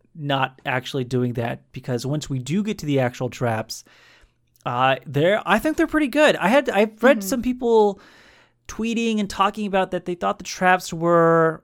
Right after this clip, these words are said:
Speaker 1: boring and not that impressive
Speaker 2: Really?
Speaker 1: this time around. Did you feel that way?
Speaker 2: Not at all. I found them all, like,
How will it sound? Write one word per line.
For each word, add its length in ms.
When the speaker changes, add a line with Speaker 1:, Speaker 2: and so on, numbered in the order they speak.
Speaker 1:
boring 640
and 140
not 240
that 160
impressive 460
Speaker 2:
Really? 160
Speaker 1:
this 160
time 200
around. 200
Did 160
you 60
feel 200
that 140
way? 260
Speaker 2:
Not 340
at 260
all. 440
I 140
found 440
them 160
all, 500
like, 380